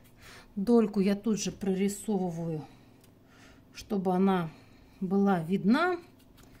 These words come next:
Прям вот охрой я наношу базу подмалевок. Так как у нас живопись техники а-ля Прима,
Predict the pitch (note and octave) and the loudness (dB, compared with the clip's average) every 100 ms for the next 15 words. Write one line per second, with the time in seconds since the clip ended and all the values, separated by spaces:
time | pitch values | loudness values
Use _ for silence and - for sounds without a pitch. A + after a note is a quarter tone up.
0 | - - - - - - - - - - | -20 -20 -20 -20 -20 -20 -20 -20 -20 -20
1 | - - - - G4 E4+ C4 B3+ - - | -20 -20 -16 -8 -6 -4 -4 -8 -14 -20
2 | - - B3+ A#3+ - F#3 F3+ - - - | -20 -4 2 2 0 -6 -6 -10 -20 -20
3 | - - - - - - - - - - | -20 -20 -20 -20 -20 -20 -20 -20 -20 -20
4 | - F#3+ A#3+ D#4 D4+ C4 C4 - D4+ D#4+ | -12 -4 -2 0 2 4 4 2 -4 -4
5 | D4 C#4 - - - - - G#3 F#3 A#3 | -4 -6 -14 -20 -20 -20 -10 -4 4 4
6 | G3+ F#3+ D#3+ - - A3 A3 A3+ A3 G3+ | 4 0 -10 -12 0 4 6 8 6 4
7 | D#3+ - - - - - - - - - | 0 -10 -20 -20 -20 -20 -20 -20 -20 -20
8 | - - - - - - - G3 G#3+ G#3 | -20 -20 -20 -20 -20 -20 -8 -6 -6 2
9 | A3+ A#3 G3+ - - - - - F#3+ A#3+ | 4 4 2 -6 -18 -20 -20 -12 -2 0
10 | A3 G3+ - - - A#3 G#3 F#3 G3+ - | 2 -2 -6 -8 0 0 2 -2 -2 -6
11 | G#3+ F3+ E3+ - F#4 F#4+ | -4 -4 -4 -4 -2 -2